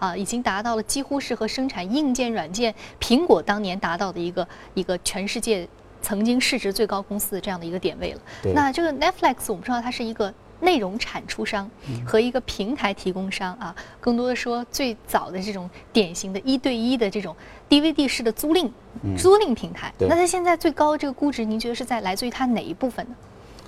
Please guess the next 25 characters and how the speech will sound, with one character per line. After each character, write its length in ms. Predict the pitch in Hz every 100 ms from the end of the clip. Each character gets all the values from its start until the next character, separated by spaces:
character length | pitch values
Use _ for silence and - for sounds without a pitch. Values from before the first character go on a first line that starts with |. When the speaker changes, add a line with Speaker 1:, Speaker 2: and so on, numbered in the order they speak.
| - -
Speaker 1:
我 100 | 117
觉 180 | 123 143
得 360 | 170 160 127 113
它 220 | - 165
的 100 | 151
扩 200 | - 160
张 160 | 160
还 160 | 139 113
是 120 | 120
蛮 180 | 131 90
明 240 | 92 110
显 160 | - 92
的， 60 | 92
包 160 | 117
括 120 | 98
在， 160 | 92 113
Speaker 2:
嗯。 40 |
Speaker 1:
在 100 | 113
国 180 | 104 98
际 140 | 107 123
市 160 | -
场 220 | 110 92
的， 160 | - -
因 120 | - 120
为 260 | 120 101